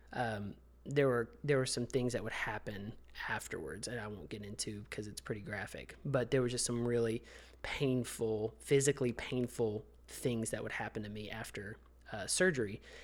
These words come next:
and after the first one. And I remember asking the Lord, "Would you just spare me from this, this part?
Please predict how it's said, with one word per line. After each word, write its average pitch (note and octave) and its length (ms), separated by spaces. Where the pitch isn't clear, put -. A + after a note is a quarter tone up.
and B2+ 440
after C#3 200
the A2+ 60
first G#2+ 340
one. G2+ 160
And C#3 160
I B2+ 160
remember B2 640
asking C3 420
the A#2+ 80
Lord, A2+ 260
"Would A#2 220
you B2 80
just B2 240
spare G#2+ 320
me G2+ 140
from G2 280
this, - 360
this - 200
part? - 440